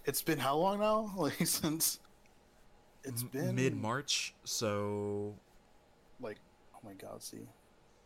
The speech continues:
Speaker 1: Let's see, one, two,
Speaker 2: It's been almost
Speaker 1: three,
Speaker 2: two
Speaker 1: four,
Speaker 2: months.
Speaker 1: five, six, seven.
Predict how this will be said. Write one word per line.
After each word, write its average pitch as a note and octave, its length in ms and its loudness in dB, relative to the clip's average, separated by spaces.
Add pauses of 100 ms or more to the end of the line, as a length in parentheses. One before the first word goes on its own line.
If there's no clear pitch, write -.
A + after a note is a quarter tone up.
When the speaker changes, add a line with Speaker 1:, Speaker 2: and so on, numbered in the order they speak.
(540)
Speaker 1:
Let's - 140 -16
see, A2+ 60 -14
one, B2 720 -10
two, A#2 260 -8
Speaker 2:
It's A2+ 120 -8
been C3 140 -2
almost B2 280 0
Speaker 1:
three, A2 120 0
Speaker 2:
two - 20 0
Speaker 1:
four, F2+ 140 -4
Speaker 2:
months. A2 420 -4
Speaker 1:
five, A2+ 260 -6
six, - 380 -12
seven. G#2+ 360 -10